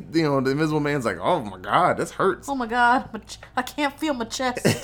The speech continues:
Speaker 1: <laughs>
Speaker 2: I'm bleeding in my chest.
Speaker 1: <laughs> And falls down and gets a couple more bullets. And we're like, "Hooray, she got Adrian, yay." Takes off the mask. What the fuck? It's Tom.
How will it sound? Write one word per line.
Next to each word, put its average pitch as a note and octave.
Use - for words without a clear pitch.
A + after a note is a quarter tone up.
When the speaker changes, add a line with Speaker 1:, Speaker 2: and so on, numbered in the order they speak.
Speaker 1:
<laughs> -
Speaker 2:
I'm B3+
bleeding D#4
in C#4+
my C4
chest. -
Speaker 1:
<laughs> -
And D#3+
falls F3+
down E3+
and D3
gets D#3
a C#3
couple F3+
more E3
bullets. C#3+
And C3+
we're C3+
like, A2+
"Hooray, G3+
she F4+
got F4
Adrian, G3+
yay." B3
Takes A3
off F#3+
the F#3+
mask. F#3
What D#3
the A2+
fuck? G3
It's E3+
Tom. B2